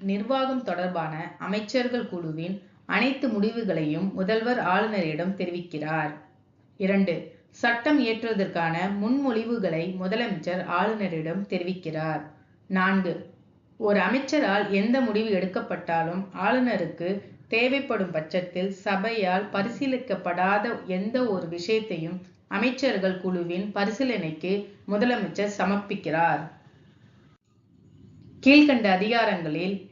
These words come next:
எது முதலமைச்சருக்கு இல்லை? விடை, மாநில உயர் நீதிமன்ற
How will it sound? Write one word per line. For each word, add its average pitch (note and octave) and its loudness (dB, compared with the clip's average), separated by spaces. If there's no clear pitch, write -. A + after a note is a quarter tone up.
எது G#3 2
முதலமைச்சருக்கு G#3 -2
இல்லை? D#3+ -4
விடை, F#3 8
மாநில B3+ 4
உயர் A3 4
நீதிமன்ற G3 0